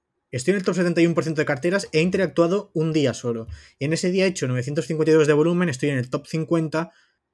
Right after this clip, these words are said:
He interactuado en tres redes, estoy en el top cincuenta y cinco. Y he hecho tres transacciones en el top setenta y ocho.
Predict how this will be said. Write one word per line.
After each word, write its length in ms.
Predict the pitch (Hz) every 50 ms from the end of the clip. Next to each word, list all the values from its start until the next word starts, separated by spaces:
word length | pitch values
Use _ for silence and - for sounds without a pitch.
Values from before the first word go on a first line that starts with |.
| _ _ _ _ -
He 60 | -
interactuado 440 | 165 175 170 175 180 175 175 175 170
en 80 | 160 143
tres 180 | 139 139 123
redes, 320 | 135 160 165 156 165 - -
estoy 220 | 131 - 151 143
en 60 | 139
el 120 | 139 135 127
top 120 | - 139
cincuenta 340 | - 151 131 123 127 120 123
y 20 |
cinco. 520 | 120 - 165 165 165 - 165 170 175 175 _ _ _ _ _ -
Y 80 | - 185
he 20 |
hecho 160 | 180 220 -
tres 180 | - 156 156 156
transacciones 720 | - 180 170 - - 139 131 - - 170 151 127 120 - -
en 80 | 135 131
el 120 | 131 127
top 140 | 131 175 170
setenta 340 | - 170 143 143 131 127 131
y 100 | 127 131
ocho. 340 | 135 131 - - 101 -